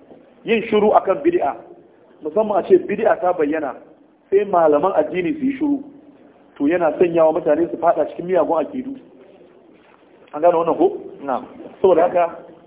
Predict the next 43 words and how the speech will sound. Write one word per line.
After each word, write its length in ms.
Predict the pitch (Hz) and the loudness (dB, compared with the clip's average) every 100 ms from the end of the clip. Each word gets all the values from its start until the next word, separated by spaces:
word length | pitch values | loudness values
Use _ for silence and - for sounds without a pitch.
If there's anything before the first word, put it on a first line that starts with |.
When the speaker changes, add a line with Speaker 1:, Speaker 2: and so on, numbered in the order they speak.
| - | -10
Speaker 1:
idan 300 | 156 196 220 | -2 0 0
har 140 | 196 220 | 2 0
mutum 280 | 208 170 185 | 0 -8 -10
ya 100 | 170 | -6
ji 120 | 170 | -2
labari 420 | 175 151 156 160 139 | 0 2 0 -2 -4
cewa 240 | 156 143 147 | -4 -2 -2
ga 100 | 143 | 0
wata 240 | 135 170 175 | -2 -2 -4
bid'a 320 | 156 180 139 | -2 -2 -2
kuma 240 | - 160 | -4 -6
shi 140 | 160 170 | -6 -2
malamin 360 | 180 165 151 156 | 0 0 -2 -6
sunna 260 | 170 147 | -4 -4
ne, 160 | 143 180 - - - - | -4 -8 -10 -20 -20 -8
ya 120 | 143 | -2
yi 120 | 143 180 | -2 0
gaggawa 600 | - 196 196 202 196 196 | 2 2 4 4 4 0
ya 80 | 165 | -2
yi 100 | 156 | -10
inkarinta. 520 | 131 156 147 120 120 - _ _ _ _ _ _ _ _ _ _ _ _ - | -8 -6 -6 -10 -18 -20 _ _ _ _ _ _ _ _ _ _ _ _ -12
Saboda 220 | 170 151 | -8 -6
in 140 | 185 | -4
kai 180 | 208 196 - | 2 2 2
shiru 320 | 202 202 - - | -6 -6 -8 0
ya 140 | 175 180 | 2 2
nuna 220 | 196 170 | 0 -4
kenan 260 | 156 160 | -2 0
kana 200 | 160 180 | 0 0
goyon 260 | 147 147 175 | 0 -2 -2
bayan 200 | 180 190 | 2 2
wannan 240 | 170 156 165 | 0 -4 -4
bid'a 220 | 175 160 | 0 2
ya 80 | 139 | 0
ci 80 | 170 | -2
gaba 140 | 165 | 0
da 80 | 156 | 2
yaduwa 320 | 139 151 160 156 | 2 2 0 -2
kenan. 240 | 123 113 - - - _ _ _ _ _ _ _ _ _ _ | -8 -10 -18 -20 -20 _ _ _ _ _ _ _ _ _ _
To 80 | 190 | -6
shi 120 | 180 190 | 0 2
yasa 400 | 190 170 - - | 2 2 -2 -8
sahabbai 460 | 147 139 175 190 | -4 -2 0 0